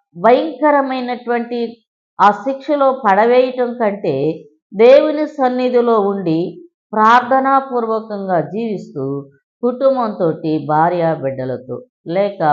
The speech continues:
భర్తతో పిల్లలతో స్త్రీలైనా ఎవరైనా సరే ఈ మాటలు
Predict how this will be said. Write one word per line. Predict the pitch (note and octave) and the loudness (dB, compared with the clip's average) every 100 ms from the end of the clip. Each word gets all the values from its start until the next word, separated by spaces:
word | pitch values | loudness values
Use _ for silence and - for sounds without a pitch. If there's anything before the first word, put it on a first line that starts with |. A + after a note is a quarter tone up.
| C#3+ | 0
భర్తతో | C#3 C#3+ - D3 - C3 A#2+ - _ _ - | -4 -6 -6 -8 -8 -10 -12 -14 _ _ -6
పిల్లలతో | G3+ G3 D#3+ C#3 C3 A#2 - _ _ _ _ _ | -2 0 0 -2 -6 -8 -10 _ _ _ _ _
స్త్రీలైనా | - B3+ B3+ F3+ C#3 B2+ B2+ - - _ _ - | -6 -4 -2 0 -2 -4 -8 -12 -18 _ _ 0
ఎవరైనా | G3 C#4 D4 C#4+ C#4 C4 A#3+ | 2 4 4 2 0 -4 -2
సరే | F3+ C3+ B2+ B2 A#2+ _ _ _ D#3+ | -2 -2 -4 -6 -12 _ _ _ -2
ఈ | E3+ | 0
మాటలు | G3+ A#3+ A#3+ A#3+ | 0 0 -2 -4